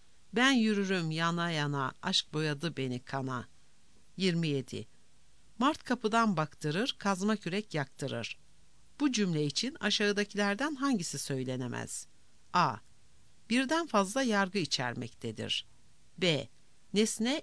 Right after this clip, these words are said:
iki ayrı yüklem için ortak kullanılmıştır. C.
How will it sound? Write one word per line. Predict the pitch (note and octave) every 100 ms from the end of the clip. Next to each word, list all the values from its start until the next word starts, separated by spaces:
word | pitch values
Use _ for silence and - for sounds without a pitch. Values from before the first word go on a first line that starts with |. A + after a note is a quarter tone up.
| -
iki | - C4
ayrı | A#3+ A#3 A3+
yüklem | A3 - B3 F3+
için | - D4
ortak | - G#3+ - A3 -
kullanılmıştır. | C#3 C3+ B2+ A#2+ B2+ - - A2+ - - - - - - -
C. | - F3+ A2+